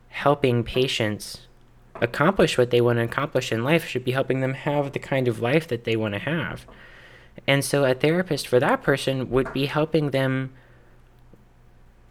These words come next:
repress or overcome or redirect their homosexual attraction feelings, right? And is that, um, you know, is that the,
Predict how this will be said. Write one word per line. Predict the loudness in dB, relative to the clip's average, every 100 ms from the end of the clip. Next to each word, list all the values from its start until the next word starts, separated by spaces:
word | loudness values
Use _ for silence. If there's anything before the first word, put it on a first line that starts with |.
| -12
repress | 2 2 2 0 0 2 0 -4 -8 -12 -20 -20 -20 0
or | 6 8 8
overcome | 6 4 0 2 4 4 4 0
or | 0 0
redirect | 0 2 2 2 0 0 -4 -16 -18 -6
their | 0 4 6 6 4 -2
homosexual | -2 0 0 0 -2 0 0 0
attraction | -2 0 -2 -2 -6 -4
feelings, | 0 0 0 -8 -16 -18 _
right? | -2 0 0 -4 -20 -20 -20 -20 -2
And | 0
is | 2 0
that, | 2 2 2 0 -6 -12 -16 -20 -20 -20 -20 -20 -20 -4
um, | -2 0 0 -2 -6 -12 -20 -20 _ -12 -4
you | 0
know, | 2 0
is | 0
that | -4 -6 -8
the, | -10 -8 -10